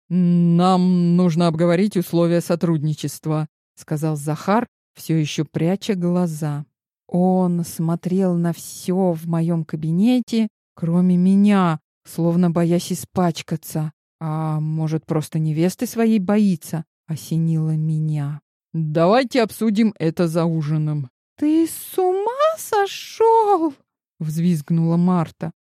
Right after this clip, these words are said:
«Хочешь меня заставить жрать с обслугой?» Завьялов поморщился,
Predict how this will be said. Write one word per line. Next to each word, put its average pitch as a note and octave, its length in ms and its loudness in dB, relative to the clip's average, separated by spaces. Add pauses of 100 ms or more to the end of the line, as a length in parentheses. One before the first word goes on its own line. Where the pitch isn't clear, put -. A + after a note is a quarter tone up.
(160)
«Хочешь - 600 -2
меня E4 400 0
заставить D#4+ 760 0
жрать D4+ 520 0
с - 160 -8
обслугой?» D#4 960 2 (760)
Завьялов D#3+ 720 -2
поморщился, B3+ 1000 -2